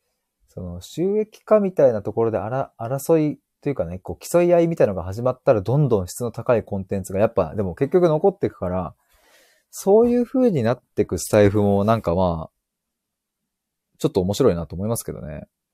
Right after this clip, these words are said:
どんどんそれでこう洗練していくみたいなね。だってね、ぶっちゃけYouTubeとかも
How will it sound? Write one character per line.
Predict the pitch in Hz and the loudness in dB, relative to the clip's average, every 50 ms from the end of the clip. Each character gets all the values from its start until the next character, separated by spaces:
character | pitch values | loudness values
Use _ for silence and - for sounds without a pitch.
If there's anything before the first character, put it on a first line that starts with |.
| _ _ _ _ _ _ _ _ _ _ _ _ _ _ _ _ _ _ _ _ _ _ _ | _ _ _ _ _ _ _ _ _ _ _ _ _ _ _ _ _ _ _ _ _ _ _
ど | 117 113 147 156 | 0 4 4 4
ん | 143 | 4
ど | 110 101 87 | 2 0 0
ん | 80 80 80 - | -2 -4 -10 -10
そ | - - | -6 -4
れ | 101 98 | -2 -2
で | 92 92 | -2 -2
こ | - 95 | -2 -4
う | 90 - | -4 -4
洗 | - 113 107 107 107 | -4 -4 -4 -2 -2
練 | 107 107 107 104 104 | 0 0 0 -2 -4
し | 101 - | -6 -4
て | - 104 | -4 -2
い | 98 95 | -2 -2
く | - | -4
み | 101 92 | -6 -6
た | - - | -6 -10
い | 50 | -14
な | - - | -14 -12
ね。 | 90 98 117 - _ _ _ _ _ _ _ _ _ _ _ _ _ _ _ _ _ _ _ _ _ _ _ _ _ _ _ _ _ _ _ _ _ | -12 -14 -14 -16 _ _ _ _ _ _ _ _ _ _ _ _ _ _ _ _ _ _ _ _ _ _ _ _ _ _ _ _ _ _ _ _ _
だ | 113 107 | -8 -6
っ | |
て | - 101 | -6 -6
ね、 | 92 92 | -6 -4
ぶ | 87 101 | -4 -6
っ | 98 | -8
ち | - - 202 | -4 -2 0
ゃ | 208 | 0
け | 196 | 2
YouTube | 151 135 151 165 160 - - 190 185 175 131 113 101 | 2 2 2 0 0 0 0 2 2 2 2 0 -2
と | 87 - 90 | -4 -4 -4
か | - 90 | -4 -4
も | 82 78 78 76 76 76 76 | -4 -4 -8 -10 -12 -14 -16